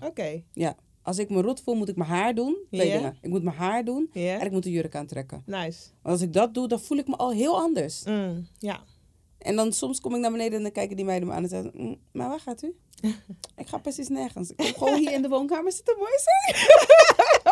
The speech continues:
Speaker 2: Hey,
Speaker 1: <laughs>
Speaker 2: niemand
Speaker 1: Gewoon
Speaker 2: kijkt
Speaker 1: doen.
Speaker 2: naar me, maar ik kijk naar mij.
Speaker 1: <laughs> Precies,
Speaker 2: Laat me.
Speaker 1: precies.
Speaker 2: <laughs> Weet je, maar het, het, dat zijn die kleine dingen, want ik
Speaker 1: Ja.
Speaker 2: doe het voor mezelf. Ik
Speaker 1: Ja.
Speaker 2: weet dat ik me goed voel. Ik
Speaker 1: Ja.
Speaker 2: weet dat ik, dat wat ik,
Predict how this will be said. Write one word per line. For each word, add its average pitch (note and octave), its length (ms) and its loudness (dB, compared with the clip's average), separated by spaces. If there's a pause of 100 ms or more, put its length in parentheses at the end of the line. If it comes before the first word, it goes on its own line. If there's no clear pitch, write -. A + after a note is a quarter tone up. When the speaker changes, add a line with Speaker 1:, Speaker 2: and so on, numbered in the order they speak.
(320)
Speaker 2:
Hey, C4 200 4
Speaker 1:
<laughs> C5 580 2
Speaker 2:
niemand D#4+ 260 8
Speaker 1:
Gewoon E4 140 8
Speaker 2:
kijkt D#4+ 220 12
Speaker 1:
doen. D#4 80 2
Speaker 2:
naar D#4 160 8
me, D#4 60 10
maar D4 240 6
ik G4+ 60 6
kijk C#4+ 220 8
naar C4+ 160 8
mij. A3 300 6
Speaker 1:
<laughs> A3 60 -2
Precies, D4 120 6
Speaker 2:
Laat B3+ 240 10 (380)
me. - 80 4
Speaker 1:
precies. E4 680 2 (200)
Speaker 2:
<laughs> A#4 320 -2
Weet A3+ 160 4
je, A#3+ 120 2
maar B3 300 -2 (200)
het, G3+ 260 -12
het, E3 100 -8 (200)
dat C4+ 260 -4
zijn A#3+ 180 2
die A#3 120 -2
kleine G#3+ 360 0
dingen, A3 260 -2
want G3 140 -2
ik - 80 -4
Speaker 1:
Ja. G3+ 80 -4
Speaker 2:
doe G#3+ 160 -4
het G#3+ 160 -6
voor F#3+ 400 -2
mezelf. F#3 520 0
Ik F#4+ 160 -4
Speaker 1:
Ja. E3+ 60 -4
Speaker 2:
weet F#3+ 220 0
dat F#3+ 160 -2
ik - 380 -8 (460)
me F3+ 100 -2
goed F3+ 300 -8
voel. C#3 340 -8
Ik - 80 -8
Speaker 1:
Ja. B3 80 -6
Speaker 2:
weet F#3 200 4
dat F3+ 200 -2
ik, F#3+ 280 -4 (520)
dat F#3+ 300 -4
wat F3+ 120 0
ik, F3 120 -4